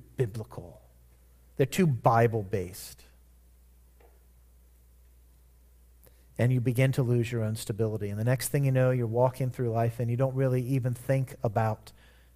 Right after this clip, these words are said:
Christ in relation to your everyday walk. What began the dominoes?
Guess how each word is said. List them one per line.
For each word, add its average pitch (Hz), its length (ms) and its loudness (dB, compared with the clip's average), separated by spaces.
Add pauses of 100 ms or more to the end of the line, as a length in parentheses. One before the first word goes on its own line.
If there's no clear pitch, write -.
(140)
Christ - 640 -4 (600)
in 117 120 0
relation 117 460 2
to 120 100 -6
your 110 160 -4
everyday 101 460 -6
walk. 82 400 -16 (2250)
What 151 380 6
began 139 480 4
the 131 80 2
dominoes? 110 840 -2